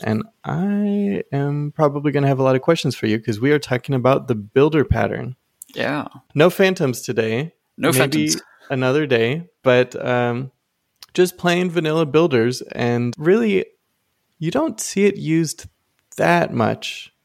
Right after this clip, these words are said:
Speaker 1: in Elm right now.
Speaker 2: No, we don't. Uh, I think we mostly see it in applications, but we don't see it much in packages.
Speaker 1: That's a good point. Yeah.
Speaker 2: Yeah. W-
Speaker 1: Hmm.
Speaker 2: whatever is best for the, the package A P I is,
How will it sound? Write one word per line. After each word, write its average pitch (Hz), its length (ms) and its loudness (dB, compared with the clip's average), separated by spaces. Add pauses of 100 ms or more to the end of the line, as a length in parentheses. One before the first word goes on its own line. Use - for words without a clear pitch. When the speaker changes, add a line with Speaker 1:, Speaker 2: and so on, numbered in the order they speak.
(120)
Speaker 1:
in 123 160 0
Elm 117 280 2
right 113 220 2
now. 110 480 -6 (500)
Speaker 2:
No, 196 200 -2
we 208 80 -4
don't. - 480 0 (260)
Uh, - 140 2
I 143 40 0
think 240 220 -2
we 151 80 -8
mostly 147 400 -2
see 135 220 2
it 120 100 -4
in 117 80 -6
applications, - 880 -4
but 127 100 -2
we 127 60 -2
don't 170 220 -2
see - 200 0
it 127 100 -8
much 117 420 -2
in 107 320 -6 (160)
packages. - 720 -2 (360)
Speaker 1:
That's 196 220 -4
a 147 140 -4 (240)
good 131 440 -2
point. 107 440 -10
Yeah. 117 560 -4 (400)
Speaker 2:
Yeah. 214 300 2 (140)
W- 151 220 -4
Speaker 1:
Hmm. 107 160 -8 (140)
Speaker 2:
whatever 147 800 2 (120)
is 135 200 -2
best 123 320 0
for 117 120 -2
the, 107 400 -4
the 113 160 -6 (280)
package 117 320 -2
A 104 40 -4
P 107 160 -6
I 107 160 0
is, 107 360 -2